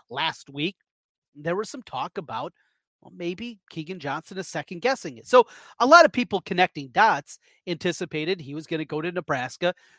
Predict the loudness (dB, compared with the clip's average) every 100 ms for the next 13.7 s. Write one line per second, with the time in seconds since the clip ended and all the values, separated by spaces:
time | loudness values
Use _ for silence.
0 | -6 -6 0 2 2 -2 -6 -6 -2 -2
1 | -2 -2 -2 0 -4 -6 -6 -6 -6 -8
2 | -10 -10 -8 -8 -6 -2 -2 -4 -12 -20
3 | -14 -2 0 0 -2 -4 -4 -4 -4 -4
4 | -6 -8 -6 -8 -8 -10 -2 -2 -2 -6
5 | -2 0 0 -6 _ _ _ _ _ _
6 | _ -6 -6 -6 -8 -8 -8 -6 -4 -2
7 | 0 0 -2 -6 2 4 6 6 6 6
8 | 4 0 -8 -8 -8 -18 -20 -20 -20 -6
9 | -2 0 0 4 4 4 -2 -2 2 2
10 | -2 _ _ -2 0 0 6 6 6 -2
11 | -14 6 10 10 6 -2 -6 _ _ _
12 | -16 -14 -14 -18 -10 -8 -8 -2 0 0
13 | _ _ _ 4 6 6